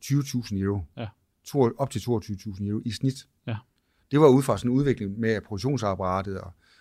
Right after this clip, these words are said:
Speaker 1: markedet udvider sig og så videre. Det her, nu, nu er vi oppe at tale tæt på tredive tusind euro i stedet.
Speaker 2: Yes. Ja.
Speaker 1: At, at det forventer man, at priserne vil være i to tusind og femogtyve. Det er altså voldsomt.
Speaker 2: Ja.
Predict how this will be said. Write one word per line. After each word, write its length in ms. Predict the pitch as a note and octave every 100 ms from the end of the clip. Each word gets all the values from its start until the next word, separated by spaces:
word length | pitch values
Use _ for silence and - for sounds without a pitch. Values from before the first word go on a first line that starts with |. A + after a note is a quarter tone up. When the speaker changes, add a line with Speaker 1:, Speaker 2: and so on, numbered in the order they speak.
| -
Speaker 1:
markedet 340 | G#2+ B2 A#2
udvider 360 | A#2+ C#3 C3 F#2+
sig 140 | G2+
og 100 | F#2+
så 100 | F#2
videre. 260 | F#2+ A2+ G2 _ _ _ _ _ D#3+
Det 140 | E3+
her, 260 | E3 D3 A2+ A#2+
nu, 220 | C#3+ E3
nu 160 | C#3 C3+
er 60 | D#3+
vi 80 | B2+
oppe 160 | A#2+ D3
at 60 |
tale 320 | - A2+ G#2+ A2 _ _
tæt 160 | - C#3+
på 100 | A#2
tredive 360 | - C3 F#3
tusind 400 | D#3+ - B2 F#2+ G2+
euro 140 | A2 F#2+ _
i 60 | A2
stedet. 200 | C#3 B2+
Speaker 2:
Yes. 80 | - _ _ A#2
Ja. 60 | B2 - -
Speaker 1:
At, 120 | D3
at 200 | C#3 A#2+
det 80 | D3
forventer 380 | C#3+ B2+ D3+ A#2+
man, 260 | F#2 F#2 F2 _ _
at 100 | B2
priserne 400 | - C3+ D3 G#2+
vil 120 | G2+ G2+
være 120 | A#2
i 40 |
to 220 | A2+ C#3+
tusind 220 | A#2 A#2 G2+
og 40 |
femogtyve. 500 | A#2 A2+ - G#2 A2 A2 _ _ _ -
Det 60 |
er 40 | C3+
altså 160 | A2
voldsomt. 540 | G2+ B2 E3 F#2+ A2
Speaker 2:
Ja. 80 | -